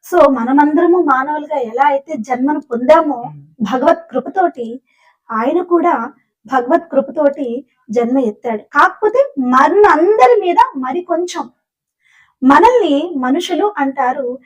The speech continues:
Speaker 1: అలాంటి మహానుభావులను మనీషి అనొచ్చు.
Speaker 2: ఉమ్.
Speaker 1: మనిషి అంటే ఓకే, మానవుడు, మనీషి గొప్పవాడు, మహానుభావుడు
Speaker 2: Hmm.
Speaker 1: అలాగ అంతవరకు మనం చూడాలి కానీ రోజు మనకు తెలియనటువంటి విషయాల మీద మనం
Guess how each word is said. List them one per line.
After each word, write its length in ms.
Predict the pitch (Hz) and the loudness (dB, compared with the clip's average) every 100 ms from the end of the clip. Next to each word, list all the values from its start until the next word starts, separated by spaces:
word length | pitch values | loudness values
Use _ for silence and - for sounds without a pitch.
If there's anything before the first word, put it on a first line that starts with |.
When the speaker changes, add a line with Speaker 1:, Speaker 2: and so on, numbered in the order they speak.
| _ - | _ -10
Speaker 1:
అలాంటి 420 | 233 269 370 415 | -2 0 2 2
మహానుభావులను 1040 | 311 233 339 339 285 302 285 277 247 240 269 _ _ - | 0 2 2 2 2 2 2 2 -4 -8 -12 _ _ 2
మనీషి 760 | 285 311 359 359 - 359 - _ | 4 6 4 2 2 0 0 _
అనొచ్చు. 400 | 247 247 247 - - _ | -8 -8 -10 -16 -20 _
Speaker 2:
ఉమ్. 480 | 147 - - _ 285 | -18 -18 -20 _ 2
Speaker 1:
మనిషి 540 | 285 339 - 403 - - | 4 2 -2 -6 -6 -10
అంటే 200 | 302 403 | -6 -4
ఓకే, 400 | 294 233 403 440 - | -4 -6 -10 -14 -10
మానవుడు, 500 | 233 247 247 233 269 269 | -8 -6 -6 -6 -8 0
మనీషి 680 | 311 392 440 - 403 381 _ - | 2 4 4 4 0 -2 _ -12
గొప్పవాడు, 680 | 240 - 349 370 349 349 349 _ _ - | -12 -4 -2 2 0 0 -6 _ _ -6
మహానుభావుడు 840 | 262 302 302 311 - 302 269 269 269 _ _ _ _ _ _ | -4 2 2 2 -4 -2 -2 -2 -6 _ _ _ _ _ _
Speaker 2:
Hmm. 220 | 151 135 220 | -16 -16 -12
Speaker 1:
అలాగ 360 | 226 262 320 | -4 -2 -2
అంతవరకు 600 | 294 226 233 262 269 - 294 | -4 -10 -10 -8 -8 -6 -4
మనం 240 | 285 262 | -4 -4
చూడాలి 400 | 247 254 254 247 | -10 -8 -8 -8
కానీ 200 | 247 240 | -10 -12
రోజు 460 | 240 233 _ _ 247 | -12 -12 _ _ -14
మనకు 180 | 247 | -14
తెలియనటువంటి 800 | 269 233 220 254 311 330 339 339 | -14 -10 -8 -4 -6 -2 -2 -2
విషయాల 480 | 320 285 - 302 285 | -6 -10 -4 -2 -2
మీద 220 | 277 277 | -4 -4
మనం 320 | 277 277 269 | -4 -4 -4